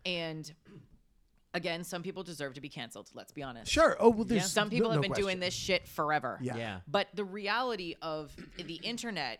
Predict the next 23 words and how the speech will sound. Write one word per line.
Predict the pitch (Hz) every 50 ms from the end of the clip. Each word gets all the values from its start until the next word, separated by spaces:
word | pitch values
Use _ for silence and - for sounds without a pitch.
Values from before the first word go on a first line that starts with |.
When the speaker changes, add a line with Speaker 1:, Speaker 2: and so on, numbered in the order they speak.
| _ -
Speaker 1:
means | 170 165 170 170 170 170 165 160 151
that | 175 165 156
our | 151 151
memory | 156 156 165 190 202 196 170 160 151 143 131
has | 135 143 139 -
become | - 147 - - - 151 143 139 131
very, | 131 147 151 160 165 165 160 160
very | 151 147 147 139 135 135 135 131 127
long. | 127 127 123 - - - -
Speaker 2:
<laughs> | - 440 - - - - - - - - 92
Speaker 3:
Right. | 110 127 165
Speaker 1:
And | 208 220
our | 220 214
memory | 208 208 208 214 233 247 240 240 226
has | 202 208 -
become | - 202 170 - - 180 170 165 156 160
longer | 175 196 214 220 214 180 175 165 160 156 151 143 - - - _ _ -
than | 139 151 175 175 170 160
we | 151 180 190 196
were | 185 156 160 156 151 - -
aware | 151 147 143 139 147 147 147 147 147 139
of | 131 120 -
it, | 80 78 -